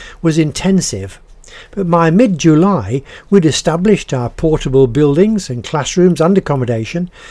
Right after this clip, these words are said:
We had then to look at heating and hot water in the toilets, together with heating in the four porta cabins. Our local electricity suppliers had quoted thousands just to put a transformer on one of our poles.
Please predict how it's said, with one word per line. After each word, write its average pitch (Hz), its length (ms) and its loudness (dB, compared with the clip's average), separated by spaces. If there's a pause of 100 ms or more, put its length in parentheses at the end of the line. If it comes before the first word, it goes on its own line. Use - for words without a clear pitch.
(320)
We 165 100 0
had 185 240 0
then 226 200 4
to 175 100 2
look 156 220 2
at 156 100 -4
heating 160 400 -2
and 139 100 -2
hot 156 180 -4
water 131 300 0
in 120 60 -4
the 131 80 -2
toilets, 139 520 -2 (380)
together 151 320 0
with 143 160 0
heating 135 380 -2
in 120 100 -2
the 117 80 -4
four 131 260 0
porta 139 300 -2
cabins. 107 540 -10 (640)
Our 123 120 -4
local 143 380 2
electricity 143 580 0
suppliers 135 580 0 (360)
had 123 180 -6
quoted 147 380 -2
thousands 117 760 -2
just 151 220 -6
to - 80 -4
put 170 160 -2
a 160 40 -4
transformer 123 840 -6
on 143 100 -4
one 127 160 -2
of 110 120 -4
our 104 160 -8
poles. 117 500 -4